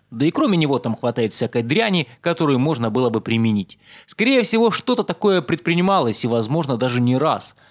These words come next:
Возможно, у нас появятся гражданские специалисты различных силовых ведомств, формулировка подвигов –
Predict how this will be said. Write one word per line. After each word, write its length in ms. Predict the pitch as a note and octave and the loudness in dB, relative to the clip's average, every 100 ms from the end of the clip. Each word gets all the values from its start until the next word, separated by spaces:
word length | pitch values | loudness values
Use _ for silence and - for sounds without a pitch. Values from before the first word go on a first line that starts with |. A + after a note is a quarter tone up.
| _ - | _ -8
Возможно, 440 | A#2 G#2+ F3 C#3 | -4 0 0 0
у 40 | C3 | 0
нас 200 | D3 - | -2 -2
появятся 520 | B2+ C#3+ G3 D#3+ C3 | -2 0 0 -2 -2
гражданские 560 | A#2+ B2 F3 G3+ - | -2 0 0 -2 -4
специалисты 560 | A#2+ B2 B2 C3 F3+ B2+ | -8 -4 -2 0 0 0
различных 480 | A#2 G2+ D3+ - A2 | -2 0 -2 -2 -2
силовых 380 | A#2+ A#2+ B2+ C#3 | -2 0 -2 -2
ведомств, 420 | G3 F3 D3+ - - - | 0 0 -2 -8 -20 -10
формулировка 560 | - G3 F#3 G3+ - E3 | -4 0 2 2 0 -4
подвигов – 720 | - - G3+ D#3+ D3+ D3+ | -4 -2 -2 0 -2 -2